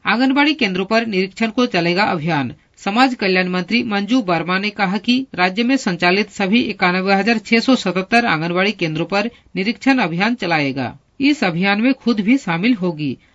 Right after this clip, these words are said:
आंगनबाड़ी केंद्रों पर यदि शिकायत मिलेगी तो दोषियों पर त्वरित कार्रवाई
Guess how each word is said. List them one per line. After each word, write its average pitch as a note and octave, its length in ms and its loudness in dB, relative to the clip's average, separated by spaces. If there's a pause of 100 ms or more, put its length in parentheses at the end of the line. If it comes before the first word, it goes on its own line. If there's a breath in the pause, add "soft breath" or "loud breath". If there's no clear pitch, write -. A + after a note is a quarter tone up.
आंगनबाड़ी B3 460 2
केंद्रों F#3 320 0
पर A3+ 180 0
यदि G#3 280 2
शिकायत E3+ 440 -2
मिलेगी F#3+ 420 0
तो B3 160 -2
दोषियों G3 420 -2
पर A3 220 -2
त्वरित A#3+ 560 -2
कार्रवाई E3+ 500 0